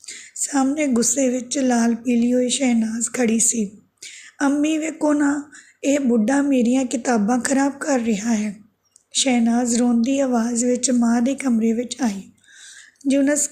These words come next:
ਘਬਰਾਇਆ ਹੋਇਆ ਵੇਖ ਰਿਹਾ ਸੀ। ਸ਼ਹਿਨਾਜ਼ ਰੋਣੀ ਆਵਾਜ਼ ਵਿੱਚ ਬੋਲ ਰਹੀ ਸੀ, "ਦੇਖੋ ਨਾ ਇਹ ਬੁੱਢਾ।"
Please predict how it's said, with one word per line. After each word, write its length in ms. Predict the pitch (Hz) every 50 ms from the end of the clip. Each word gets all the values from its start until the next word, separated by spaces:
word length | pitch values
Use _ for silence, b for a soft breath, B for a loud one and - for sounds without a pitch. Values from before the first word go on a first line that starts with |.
| - 302
ਘਬਰਾਇਆ 540 | 269 247 285 269 262 254 240 226 220 240 240
ਹੋਇਆ 320 | 254 254 240 226 233 240
ਵੇਖ 400 | 226 226 226 226 226 226 - 247
ਰਿਹਾ 260 | 247 226 214 220 226
ਸੀ। 400 | 208 - 254 226 202 180 - - _ _ _ _ _ _ _
ਸ਼ਹਿਨਾਜ਼ 680 | - - - 285 269 254 247 254 240 247 247 233 220 247
ਰੋਣੀ 440 | 233 226 240 226 220 220 240 254 254 - B B B B B B B B -
ਆਵਾਜ਼ 480 | 240 233 226 226 226 226 233 240 277
ਵਿੱਚ 260 | 294 269 262 - - 247
ਬੋਲ 280 | 208 226 226 214 208
ਰਹੀ 280 | 196 208 190 196 220 226
ਸੀ, 400 | 220 - 254 233 214 208 - - _ _ _ _ _ _ - - _ - 285
"ਦੇਖੋ 400 | 240 269 269 240 262 - 285 285
ਨਾ 360 | 277 277 269 269 277 294 285 - -
ਇਹ 140 | 294 254 262
ਬੁੱਢਾ।" 460 | 226 220 233 196 180 208 240 233